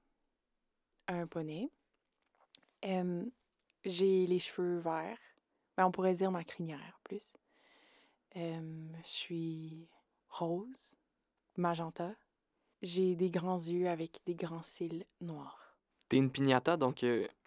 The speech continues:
Speaker 2: est-ce que t'es remplie de bonbons ?
Speaker 1: <laughs> Ben,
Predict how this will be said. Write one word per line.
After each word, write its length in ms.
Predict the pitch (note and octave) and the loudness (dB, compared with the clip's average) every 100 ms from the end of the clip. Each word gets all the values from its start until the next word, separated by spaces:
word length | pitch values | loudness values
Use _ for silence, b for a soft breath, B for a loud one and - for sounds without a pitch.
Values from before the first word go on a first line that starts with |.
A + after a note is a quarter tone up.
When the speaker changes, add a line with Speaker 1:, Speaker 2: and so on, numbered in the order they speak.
| _ _ _ _ _ _ _ - | _ _ _ _ _ _ _ 0
Speaker 2:
est-ce 160 | C3+ | 2
que 80 | - | 2
t'es 200 | B2+ C3 | 4 4
remplie 280 | A#2 A2+ - | 4 2 2
de 60 | B2 | 2
bonbons ? 340 | A#2+ C#3 B3+ _ _ _ _ _ _ _ _ _ _ _ _ _ _ _ _ G3 | 2 2 -2 _ _ _ _ _ _ _ _ _ _ _ _ _ _ _ _ 2
Speaker 1:
<laughs> 120 | F#3+ B B B B B B _ _ _ _ _ _ _ _ - | 2 B B B B B B _ _ _ _ _ _ _ _ 2
Ben, 580 | F#3+ G3 F#3+ F#3 F#3 | 6 8 6 2 -2